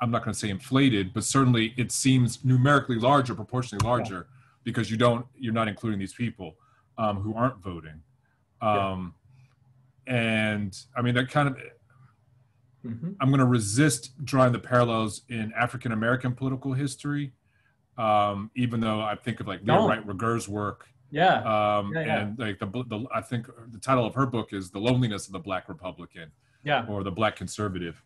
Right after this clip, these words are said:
Speaker 1: Um, but I'm, so I'm gonna res-, resist drawing, uh,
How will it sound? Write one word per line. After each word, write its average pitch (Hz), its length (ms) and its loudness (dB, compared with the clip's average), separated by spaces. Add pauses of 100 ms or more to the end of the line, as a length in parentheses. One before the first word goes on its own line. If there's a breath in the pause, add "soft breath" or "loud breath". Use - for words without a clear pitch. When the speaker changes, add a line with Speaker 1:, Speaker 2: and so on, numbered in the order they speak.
Speaker 1:
Um, 98 500 0 (720 loud breath)
but 139 120 4
I'm, 127 120 4
so 151 140 4
I'm 131 100 8
gonna 135 140 8
res-, 123 340 4
resist 127 400 2
drawing, 120 420 4 (320)
uh, 110 380 2